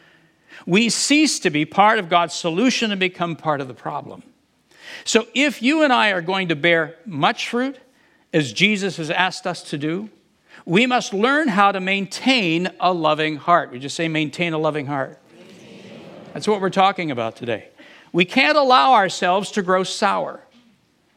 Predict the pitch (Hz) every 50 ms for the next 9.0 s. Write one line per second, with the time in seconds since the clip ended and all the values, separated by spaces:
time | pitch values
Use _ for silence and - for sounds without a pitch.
0 | _ _ - 156 175 180 - - 202 202 214 208 - - 208 196 190 190 190 226
1 | 226 - 196 175 - - 240 233 233 - - - 180 185 180 - - - 208 202
2 | 202 - - 226 208 180 160 147 151 165 - - - _ _ _ _ _ _ _
3 | _ _ _ _ _ _ - 143 143 170 202 - - - 180 170 170 196 - -
4 | - - 185 180 185 - - - - - - 220 247 - - 226 220 220 - 190
5 | 185 175 - - - - 220 202 208 196 - _ _ - - 285 269 202 185 196
6 | 233 233 - - - - - - _ - - 190 196 208 - - 196 196 190 -
7 | - - 269 302 302 - - - 165 196 - - - - - - - - - 285
8 | 311 320 294 254 208 160 151 165 180 180 196 208 208 233 247 226 185 - - -